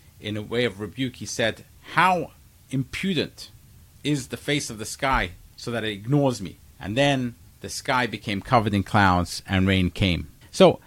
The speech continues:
these are stories which are found of the miracle workers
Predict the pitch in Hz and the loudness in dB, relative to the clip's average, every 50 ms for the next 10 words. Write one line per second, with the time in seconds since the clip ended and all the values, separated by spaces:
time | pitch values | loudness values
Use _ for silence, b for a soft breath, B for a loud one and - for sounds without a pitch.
0 | B B B B - 202 247 254 247 180 - - - 185 175 160 143 - - - | B B B B 4 6 6 6 6 2 2 2 4 4 4 4 2 0 -2 -4
1 | 113 - - 123 117 113 117 101 98 87 87 90 95 98 113 139 160 147 131 - | -2 2 2 2 4 4 2 0 -2 -4 -2 0 2 4 6 6 6 6 4 2
2 | - 127 117 117 110 107 - - 101 87 92 - - - - | -2 -2 2 2 2 2 0 -2 -2 -2 -2 -4 -8 -10 -10